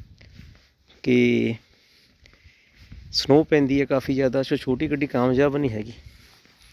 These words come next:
ਤੇ ਮੇਰੀ ਧਰਮ ਪਤਨੀ ਜੀ ਨੇ, ਇਹ ਸੈਰ ਕਰਦੇ ਆ ਰਹੇ ਨੇ, ਅਸੀਂ ਅੱਜ ਦੋਨੇ ਜਾਣੇ ਸੈਰ ਕਰਦੇ ਫਿਰ ਰਹੇ ਸੀਗੇ। ਮੇਰਾ ਖਿਆਲ ਹੈ ਵਿਲਟ ਲੋਕ ਇੰਜੋਏ ਕਰਦੇ ਫਿਰਦੇ ਨੇ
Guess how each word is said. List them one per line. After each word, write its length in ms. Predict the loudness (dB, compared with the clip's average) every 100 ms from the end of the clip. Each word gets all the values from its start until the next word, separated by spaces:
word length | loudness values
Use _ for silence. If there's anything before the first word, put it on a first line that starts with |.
| -20 -20 _
ਤੇ 60 | -4
ਮੇਰੀ 140 | -4 2
ਧਰਮ 240 | 4 4
ਪਤਨੀ 380 | 0 0 0 -2
ਜੀ 120 | 0
ਨੇ, 100 | -2
ਇਹ 120 | -2 -6
ਸੈਰ 300 | -4 -4 -2
ਕਰਦੇ 380 | -4 0 2
ਆ 100 | 2
ਰਹੇ 100 | 0
ਨੇ, 140 | -2 -4
ਅਸੀਂ 260 | -4 -6
ਅੱਜ 80 | -4
ਦੋਨੇ 280 | -2 2 2
ਜਾਣੇ 200 | 2 0
ਸੈਰ 220 | 0 -2
ਕਰਦੇ 320 | -2 -6 0
ਫਿਰ 180 | 0 -2
ਰਹੇ 120 | -10
ਸੀਗੇ। 280 | -12 -10 -12 -12 -16 _ _ -20 -20 _ _ -20 _ _ _ _ _ _ _ -8
ਮੇਰਾ 260 | -4 -4
ਖਿਆਲ 260 | -4 -4 -2
ਹੈ 160 | -4 -8 -6
ਵਿਲਟ 280 | -4 -2
ਲੋਕ 280 | 0 0 0
ਇੰਜੋਏ 420 | -2 -2 -2 -2
ਕਰਦੇ 300 | -2 -4 -2
ਫਿਰਦੇ 300 | -4 -4 -4
ਨੇ 120 | -6